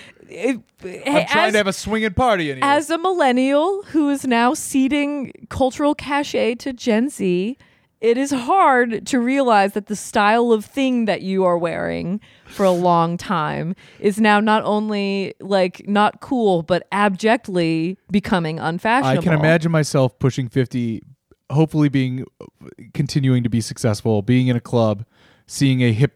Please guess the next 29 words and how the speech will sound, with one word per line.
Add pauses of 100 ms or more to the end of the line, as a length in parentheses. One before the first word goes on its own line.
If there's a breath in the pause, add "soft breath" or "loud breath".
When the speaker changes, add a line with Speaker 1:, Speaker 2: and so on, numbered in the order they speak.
Speaker 2:
a
hip
young
man
and
getting
in
an
altercation
and
then
saying
to
the
manager, (240 loud breath)
"I
don't
wanna
see
anybody
in
here
who
doesn't
have
crotches
on
their
pants."